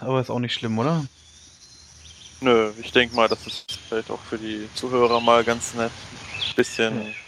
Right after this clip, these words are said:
Speaker 2: weniger von uns zu hören. Keine Ahnung.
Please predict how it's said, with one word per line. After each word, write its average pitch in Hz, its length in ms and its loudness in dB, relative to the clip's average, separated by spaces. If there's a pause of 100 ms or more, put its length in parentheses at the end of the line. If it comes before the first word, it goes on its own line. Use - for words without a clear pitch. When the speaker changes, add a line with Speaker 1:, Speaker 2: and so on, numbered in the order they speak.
(2000)
Speaker 2:
weniger 113 360 4
von - 180 -10
uns 117 140 -4
zu 117 120 -4
hören. 107 100 -6 (400)
Keine 113 180 4
Ahnung. 110 300 2